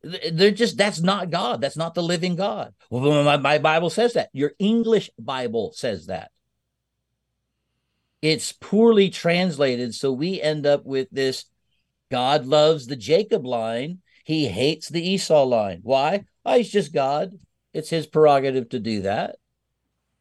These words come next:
There's a, there's a law that says you cannot disinherit the firstborn unless they do something that is worthy of that. Esau didn't do anything that made him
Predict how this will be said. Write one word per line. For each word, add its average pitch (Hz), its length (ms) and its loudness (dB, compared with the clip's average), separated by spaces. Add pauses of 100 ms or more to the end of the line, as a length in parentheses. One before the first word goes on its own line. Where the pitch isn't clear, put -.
(540)
There's 240 300 4
a, 233 140 6
there's 220 220 4
a 233 80 6
law 190 640 0
that 156 180 0
says 165 260 -6
you 180 100 -4
cannot 175 680 0
disinherit 156 680 -2
the 123 100 -4
firstborn 143 680 -4
unless 135 380 -2
they 156 180 -2
do 135 260 -4
something 151 540 -4
that 147 180 2
is 123 140 -6
worthy 135 420 -4
of 92 160 -4
that. 82 240 -14 (1400)
Esau 185 420 0
didn't 160 560 0
do 180 320 -2
anything 101 800 -6 (640)
that 139 220 0
made 147 340 0
him 139 500 -6